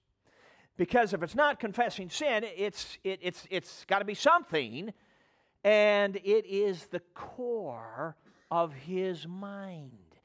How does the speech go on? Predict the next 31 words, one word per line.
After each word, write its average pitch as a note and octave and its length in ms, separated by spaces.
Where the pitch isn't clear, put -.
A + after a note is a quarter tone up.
his G#3 380
way G3 300
of F3+ 100
thinking E3+ 500
that D3 160
produced F3 540
his E3+ 200
mode G3 360
of F3 120
operation. F3 920
And C3 160
so D3+ 640
I - 20
wanna G#3 140
speak F3 340
tonight B2+ 400
on B2 200
the C3 100
Jesus F#3+ 840
way D3+ 520
of C3+ 120
thinking. D3+ 540
Will B2+ 100
you D3 60
pray F3 300
and D#3+ 80
ask D#3+ 240
the C3+ 80
Spirit D3+ 300
with C#3 200
me C3+ 200